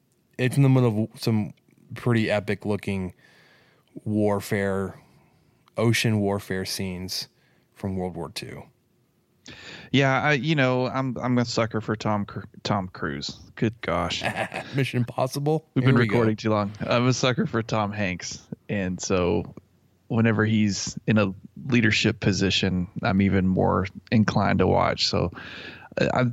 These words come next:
Speaker 2: it's something I'll probably try to find someday, but I'm like you, I have no,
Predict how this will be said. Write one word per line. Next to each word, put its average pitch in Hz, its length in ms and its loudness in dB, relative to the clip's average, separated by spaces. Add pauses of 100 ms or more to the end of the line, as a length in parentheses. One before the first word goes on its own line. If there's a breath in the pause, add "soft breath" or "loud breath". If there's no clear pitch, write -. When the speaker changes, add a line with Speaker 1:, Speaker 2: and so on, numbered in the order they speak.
(120)
Speaker 2:
it's 131 160 2
something 180 320 2
I'll 123 120 2
probably 117 320 0
try 110 260 -2
to 110 80 2
find 101 420 -2
someday, 110 600 2
but 104 180 0
I'm 101 140 0
like 95 260 -2
you, 95 140 2
I 101 60 2
have 107 260 2
no, 95 420 2